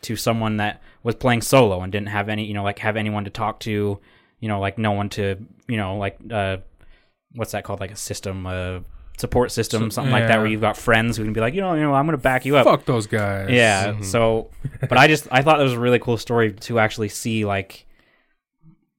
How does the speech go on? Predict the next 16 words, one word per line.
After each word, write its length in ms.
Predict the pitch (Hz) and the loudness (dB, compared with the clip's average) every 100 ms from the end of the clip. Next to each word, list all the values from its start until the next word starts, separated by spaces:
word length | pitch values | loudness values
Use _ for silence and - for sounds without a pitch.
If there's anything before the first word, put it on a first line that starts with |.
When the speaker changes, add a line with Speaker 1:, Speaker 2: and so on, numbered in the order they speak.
| _ | _
Speaker 1:
you 100 | - | -10
know, 100 | 127 | -4
you, 160 | 107 110 | -2 -2
you 200 | 117 107 | -4 -4
go 120 | 110 | 0
to 100 | 107 | 0
Twitter 300 | 101 120 107 | 0 0 2
and 80 | 101 | 0
put 160 | - 110 | -4 -2
that 180 | 104 98 | 0 0
up 200 | 98 - | -2 -6
and 100 | 107 | -10
then 180 | 98 92 | -8 -10
just 140 | - | -12
fucking 320 | - 107 98 | -4 -4 -4
banned. 360 | 90 92 85 - | -12 -12 -14 -20